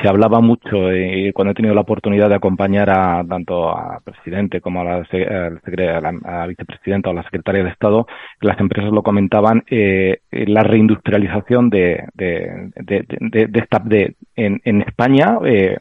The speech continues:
con foco en las energías renovables y la eficiencia energética, porque, eh, ahora mismo estamos teniendo la tecnología, y parte de esa tecnología está,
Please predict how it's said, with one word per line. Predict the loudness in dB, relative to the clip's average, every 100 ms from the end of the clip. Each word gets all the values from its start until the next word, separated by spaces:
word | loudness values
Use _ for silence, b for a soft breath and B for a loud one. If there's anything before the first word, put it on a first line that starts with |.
| -4
con | -2 0
foco | 2 2 4 4
en | 4
las | 2
energías | 0 0 -2 0
renovables | 2 4 4
y | 2
la | -2
eficiencia | -4 -8 -6
energética, | -6 -4 -4 -4 -6 -8 -6
porque, | -8 -8 -8 -6 -6 B B _ _ 0
eh, | 2 2 0
ahora | 2 4 6
mismo | 6 4
estamos | 0 -2 -2
teniendo | 0 2 2 4
la | 4 4 4 2 0 -2 -4 -6 -8
tecnología, | -4 -4 0 2 2 0 -8 _
y | -18
parte | -2 0 2 2
de | 2
esa | 2 0
tecnología | 2 2 2 0 0
está, | 0 2 2 2